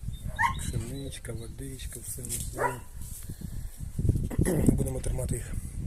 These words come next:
максимально довго, щоб вони з'їли все сіно, яке ми встигли заготовити з люцерки.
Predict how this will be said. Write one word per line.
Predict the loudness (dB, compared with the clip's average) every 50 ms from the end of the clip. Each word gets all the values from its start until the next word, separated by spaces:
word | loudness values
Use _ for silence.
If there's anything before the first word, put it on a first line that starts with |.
| 0 0 0 0 -6 -8 -8 -8 -8 -4 0
максимально | 0 0 2 2 2 2 2 2 2 2 2 4
довго, | 4 2 2 2 0 -2 -4 -4 -8 -16 -12 -12 -10 -10 -12 -16 -16 -14 -12 -12 -12 -12 -16 -18 -18 -18 -14 -12
щоб | -10 -10 -6 -4
вони | -2 -2 -2 -2
з'їли | -2 -2 -2 0 0 0
все | 0 -2 -2 0
сіно, | -2 0 0 0 0 0 -2 -4 -8 -8 -8
яке | -8 -4 -2
ми | 2 2 2 2 2 -2 -6 -4 -2 0 0 0 0 0 0 0 0 0 -2 -6 -8 -6 -4 -2 -2
встигли | 0 0 2 2 2 2 2 0
заготовити | 0 0 0 0 0 0 2 0 2 2 2 0 0 0 -2 -4 -6 -6 -10 -12 -12 -12 -12 -10 -8 -4
з | -2
люцерки. | 0 0 2 2 2 0 0 -6 -8